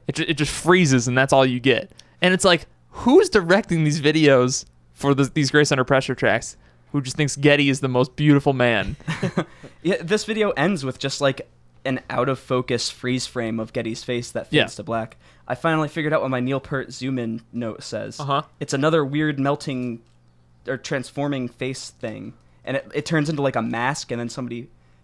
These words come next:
Speaker 2: picks up the mask, and there's just nothing behind it. It's just
Speaker 1: Oh,
Speaker 2: void.
Speaker 1: that's dark.
Speaker 2: Yeah.
Speaker 1: Right?
Speaker 2: <laughs> So I'm wondering if, like, all this weird face melting stuff is Neil Peart's influence, b-, but maybe I'm just thinking that 'cause
Speaker 1: Well, I
Speaker 2: it's
Speaker 1: mean, The Enemy Within is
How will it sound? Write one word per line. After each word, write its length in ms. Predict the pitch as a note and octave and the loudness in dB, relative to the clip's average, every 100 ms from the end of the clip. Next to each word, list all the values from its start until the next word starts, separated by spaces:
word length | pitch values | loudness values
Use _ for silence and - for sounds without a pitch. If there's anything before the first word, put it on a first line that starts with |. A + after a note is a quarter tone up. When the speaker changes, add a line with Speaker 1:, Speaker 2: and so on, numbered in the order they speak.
| - | -10
Speaker 2:
picks 240 | C#3+ - | -8 -6
up 100 | C#3 | -4
the 80 | B2+ | -4
mask, 380 | A2+ A#2+ B2 B2+ | -4 -6 -6 -8
and 80 | |
there's 140 | A2+ A2 | -8 -10
just 140 | A2+ | -10
nothing 300 | A2+ A#2 A#2 | -10 -10 -10
behind 320 | A2+ B2+ A#2 | -10 -10 -6
it. 160 | B2 A#2+ | -4 -6
It's 140 | - - | -10 -16
just 180 | G#2+ - | -16 -4
Speaker 1:
Oh, 460 | C#3 D3 D3+ C#3+ C3+ | 2 4 6 6 4
Speaker 2:
void. 80 | C3 | 4
Speaker 1:
that's 200 | D3 D3+ | 2 2
dark. 400 | - A#2+ D3+ - - - - | 4 4 4 -2 -14 -18 -8
Speaker 2:
Yeah. 320 | B2 C#3+ C3 | 2 4 6
Speaker 1:
Right? 280 | C3+ D#3+ F#3 - | 6 6 2 0
Speaker 2:
<laughs> 400 | F#3 - E3+ D3+ | -6 -6 -10 -8
So 100 | - | -2
I'm 80 | E3+ | 2
wondering 320 | E3 A#3 G#3 | 2 2 2
if, 100 | F#3+ | 0
like, 160 | E3 E3 | 0 0
all 80 | |
this 180 | D#3+ D3 | 0 -2
weird 300 | B2 C3+ C#3+ | -2 -4 -4
face 360 | - A#2+ A2+ - | -4 -6 -4 -4
melting 360 | D3 D3+ F3 | -6 -6 -8
stuff 340 | E3+ - E3+ F3 | -10 -6 -6 -6
is 220 | B2 A2+ | -10 -10
Neil 280 | A2+ A#2+ G#2+ | -12 -10 -10
Peart's 680 | - A#2+ A2 - - - - - | -10 -10 -10 -14 -16 -18 -20 -14
influence, 560 | A#2+ A#2 A#2 A2 A#2 - - | -12 -10 -8 -8 -10 -14 -16
b-, 140 | - - | -14 -2
but 160 | C3 A2 | -2 -2
maybe 220 | A#2 A#2+ | -6 -4
I'm 80 | A#2 | -6
just 160 | A#2 | -8
thinking 240 | B2 A2+ A#2 | -10 -8 -6
that 160 | A2 | -8
'cause 120 | - | -2
Speaker 1:
Well, 100 | C#3+ | 4
I 40 | F#3+ | 4
Speaker 2:
it's 60 | F3+ | 6
Speaker 1:
mean, 200 | F3 D#3 | 2 2
The 120 | F3 | 2
Enemy 280 | F3 F3 E3 | 4 2 2
Within 280 | D3 E3 | 2 2
is 300 | E3+ C3+ A#2+ | 0 0 -4